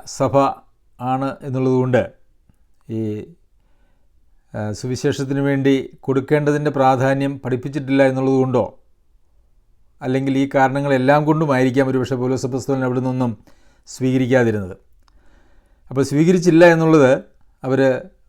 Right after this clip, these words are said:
പിന്നീട്, ആ, വളരെ പൗലോസ് അപ്പോസ്തലനെതിരെ ഒരു ആരോപണമായിട്ട് എടുത്തു എന്ന് നമുക്ക് കാണാം.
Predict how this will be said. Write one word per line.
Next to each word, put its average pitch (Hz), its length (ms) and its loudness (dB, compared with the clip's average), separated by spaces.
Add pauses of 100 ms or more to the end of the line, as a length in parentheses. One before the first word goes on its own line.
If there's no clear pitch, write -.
(140)
പിന്നീട്, 127 500 0 (1040)
ആ, 107 320 -12
വളരെ 123 520 -2 (580)
പൗലോസ് 120 260 -4
അപ്പോസ്തലനെതിരെ 127 680 -2
ഒരു 139 140 2
ആരോപണമായിട്ട് 131 960 0 (320)
എടുത്തു 117 480 -8
എന്ന് 120 160 -6
നമുക്ക് 117 260 -4
കാണാം. 107 300 -4